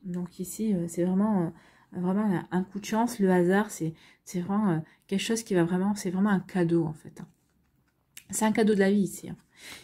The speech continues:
Ici, en conclusion, ben, on vous parle de partenariat, on vous parle d'engagement et d'investissement. Donc, comme je vous ai dit, c'est peut-être un nouvel amour. Le cadeau, c'est peut-être un nouvel amour, une nouvelle personne qui va rentrer dans votre vie, euh, et,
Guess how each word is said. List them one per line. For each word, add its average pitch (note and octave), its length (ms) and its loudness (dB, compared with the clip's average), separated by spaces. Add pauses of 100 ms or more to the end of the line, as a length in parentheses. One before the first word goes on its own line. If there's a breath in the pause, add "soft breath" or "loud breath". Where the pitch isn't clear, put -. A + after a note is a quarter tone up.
Ici, A#3+ 380 -2
en A#3 120 0
conclusion, A#3+ 480 -2
ben, G#3+ 140 2
on F3+ 40 4
vous F#3 100 0
parle G#3+ 160 0
de F#3 80 0
partenariat, E3 720 -2 (400 loud breath)
on F#3 80 2
vous G#3+ 120 0
parle G#3 220 -2
d'engagement F#3 640 2
et F3 60 0
d'investissement. E3+ 720 0 (280 loud breath)
Donc, F3+ 100 -2
comme A3 140 2
je G3+ 60 0
vous G#3 100 2
ai A3 60 0
dit, C4 180 -2
c'est - 60 -12
peut-être G3 200 -4
un F#3+ 60 4
nouvel G3+ 240 4
amour. G#3+ 320 0 (180 soft breath)
Le F#3+ 80 -2
cadeau, G#3 400 0 (240 loud breath)
c'est F3 140 -8
peut-être G3+ 240 -4
un F#3+ 60 2
nouvel G3 200 2
amour, G3 280 2
une G3+ 60 4
nouvelle F#3+ 200 2
personne G3+ 260 -4
qui G#3+ 120 -4
va F#3+ 40 -2
rentrer F#3 220 -2
dans G#3 80 2
votre F3+ 260 0
vie, E3+ 220 0 (420 loud breath)
euh, E3 240 4 (120)
et, G3+ 240 2